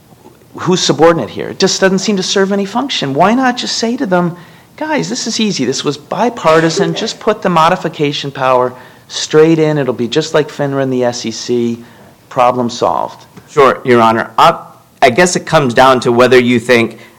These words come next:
Speaker 2: that you can exercise constitutional avoidance power to read thirty fifty-three E as we do. Because if we think, if you,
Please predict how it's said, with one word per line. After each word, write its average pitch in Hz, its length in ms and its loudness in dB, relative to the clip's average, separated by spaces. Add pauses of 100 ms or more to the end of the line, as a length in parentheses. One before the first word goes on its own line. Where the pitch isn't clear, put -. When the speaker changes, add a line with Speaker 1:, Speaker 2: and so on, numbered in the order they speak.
Speaker 2:
that 127 160 2
you 127 120 -4
can 120 160 2
exercise 120 560 2
constitutional 113 760 -2
avoidance 107 440 0
power 110 300 2
to 110 100 2
read 120 460 0
thirty 117 240 4
fifty-three 113 760 -4
E 117 140 2
as 107 120 2
we 117 140 0
do. 107 140 0
Because 120 260 0
if 123 140 -2
we 135 80 -4
think, 226 440 -2
if 135 140 -2
you, 143 160 -8